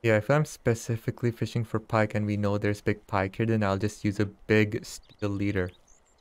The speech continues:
Going off, post on V K.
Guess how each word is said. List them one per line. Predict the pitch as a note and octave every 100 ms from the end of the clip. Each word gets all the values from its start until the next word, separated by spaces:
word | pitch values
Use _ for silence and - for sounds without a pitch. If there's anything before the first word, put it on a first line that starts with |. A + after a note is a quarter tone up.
| _ - - - _ _ - _ _ _ _ _ _ _ _ _ - -
Going | A2+ A2
off, | G#2+ G#2+ G#2 - - - _ _ _ -
post | G#2+ -
on | G#2+ G2+
V | G2
K. | - F#2+ F#2+